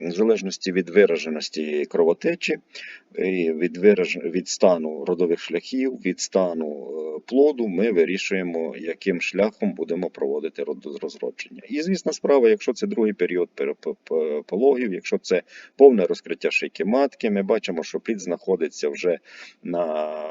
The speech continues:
виході з малого тазу. Для того, щоб виключити, е, другий період, період потужний, так називаємий, ми можемо накласти акушерські щипці і зам-, е, замінити цей період, е, тобто допомогти,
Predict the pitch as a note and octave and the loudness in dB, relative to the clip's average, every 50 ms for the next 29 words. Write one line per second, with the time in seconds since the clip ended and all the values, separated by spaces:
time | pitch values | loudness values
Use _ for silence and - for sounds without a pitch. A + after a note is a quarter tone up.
0 | E2 E2+ E2 G2+ G#2+ F#2+ - - - - D#2+ D2 D#2+ D#2+ D#2 D#2 D#2+ - - E2+ | -2 2 6 6 6 6 4 -2 -6 -6 -8 -8 -6 -6 -4 -4 -4 -2 -2 -4
1 | - - D#3+ D#3 D3+ D3+ C#3 B2+ B2+ C3 - _ - - - - _ _ - - | 0 2 2 2 2 0 -2 -2 -4 -6 -8 _ -20 -20 -20 -20 _ _ -14 -12
2 | - F2+ F#2 F#2+ - - A#2 G#2 F2+ E2+ - - E2 E2+ F#2 F2 G2+ A2 G2 - | -6 0 2 2 4 4 4 4 4 2 -2 -8 -4 -2 0 4 4 4 4 2
3 | F2+ F2 - - E2+ - - E2 D#2 D#2 D#2 D#2 D2 D#2 D2+ C#2+ C#2+ D2+ D2 C#2 | -4 -8 -8 -8 -10 -6 -4 -4 -4 -2 -4 -2 -4 -4 -2 -2 -2 -2 -4 -6
4 | - _ _ _ - G#2 G2 F2 F2 E2 - - F2+ F2 F2+ F#2 F2 E2 - _ | -10 _ _ _ -4 -2 -2 0 -2 -4 -2 -2 -2 -2 0 0 0 0 0 _
5 | - E2+ E2 E2+ E2+ E2 D#2 - _ F2+ F2 - - F2+ - - G#2+ A#2 B2+ C#3 | -2 -2 0 2 0 -2 -2 -2 _ -8 -8 -4 -6 -6 -4 -2 -2 -2 -2 -2
6 | - - A2+ - B2+ B2 A#2 A#2+ B2 B2 B2 B2 A#2+ A#2+ A#2+ A#2+ B2+ C#3+ F#3+ G3 | -4 -6 -6 -4 -4 -4 -2 -2 -4 -4 -2 -4 -4 -4 -4 -6 -4 -2 -2 -2
7 | E3+ C#3+ C#3+ C3 B2+ A#2 G2+ F#2+ F#2 F#2 F2 E2+ E2+ E2 D#2+ D#2+ C2+ C2+ C#2 D#2+ | 0 -2 -4 -4 -4 -4 -4 -2 -2 -4 -4 -4 -6 -6 -6 -6 -6 -6 -8 -8
8 | E2+ F2 - - G2+ F#2+ F#2 - - D#2 - _ - - E2+ D#2 - - - D2+ | -8 -8 -4 -2 -2 -2 -2 -2 -4 -4 -4 _ -10 -8 -6 -6 -6 -8 -10 -12
9 | - - - - - - - F3 E3+ E3 - - _ G2+ - C3 - - - - | -10 -10 -10 -14 -14 -14 -10 -8 -8 -8 -10 -12 _ -2 -2 -2 -2 -4 -10 -18
10 | - _ _ D2 D2+ F2 E2+ - - - F#2 C2+ - - - - C2 - A1 B1+ | -20 _ _ -8 -6 -6 -6 -6 -8 -8 -8 -8 -8 -12 -18 -18 -18 -16 -14 -14
11 | - - F2+ F2 E2+ E2+ F2 G2+ A2 A2 - - G2+ G2 - - - _ - - | -14 -12 -10 -10 -8 -4 -2 -2 -2 -2 -2 -4 -4 -4 -6 -14 -20 _ -6 -6
12 | F2 D#2+ - - D2+ D2+ F#2 A2+ A#2+ A#2 - - - - - - - - C2+ C#2 | -6 -4 -2 -2 -2 -2 0 -2 -2 -2 -4 -10 -16 -16 -16 -16 -14 -12 -10 -10
13 | A1+ A1 A#1 A#1 - - A#1 A1 A#1+ B1 - - F2 - - - C#2+ - - - | -8 -8 -10 -10 -10 -10 -10 -10 -12 -12 -10 -12 -12 -8 -8 -8 -6 -6 -6 -6
14 | E2 D#2 D2+ C#2+ - _ - G#2+ B2 | -6 -6 -6 -10 -12 _ -4 -4 -4